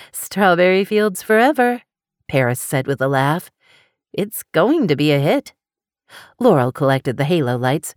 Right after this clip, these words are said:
she'd brought from her barn and set them up around the stage, then took about thirty pictures.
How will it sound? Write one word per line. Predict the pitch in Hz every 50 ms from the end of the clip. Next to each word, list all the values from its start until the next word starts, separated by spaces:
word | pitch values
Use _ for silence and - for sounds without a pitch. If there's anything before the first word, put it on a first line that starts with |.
| _
she'd | - - 147 131 139
brought | 151 156 151 143
from | - - 147 131
her | 131 135 123
barn | 123 156 175 190 175 156 156 165 - - - - - - _
and | - 202 208 -
set | - 180 180 -
them | - 185 190 180
up | - 143 143 - 139
around | 131 135 139 139 131
the | 131 135
stage, | - - 190 180 170 147 131 - - - _ _ _ _ _ _ _ _ _ _
then | 269 339 339 311
took | 294 320 294 -
about | - 190 180 180 165 151 - - _ _
thirty | - 196 185 180 156 113
pictures. | 113 - 170 160 - - - 127 120 123 - -